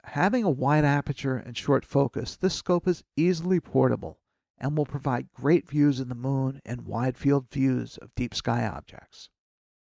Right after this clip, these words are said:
In the under one thousand dollar category, the scope that I'd recommend is the Celestron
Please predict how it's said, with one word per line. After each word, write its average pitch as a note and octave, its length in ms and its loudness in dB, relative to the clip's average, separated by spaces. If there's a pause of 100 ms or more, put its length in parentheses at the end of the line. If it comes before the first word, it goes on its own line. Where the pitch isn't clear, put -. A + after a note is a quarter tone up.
(640)
In C#3+ 140 -8
the C#3+ 100 -2
under G3+ 220 2
one C#3 260 0
thousand D3 480 0
dollar - 320 -6
category, - 640 -4 (340)
the C3 60 -16
scope - 360 -2
that C3 100 -4
I'd C3+ 200 0
recommend A#2 600 -6
is C3+ 220 -6
the - 80 -10
Celestron D3+ 720 -2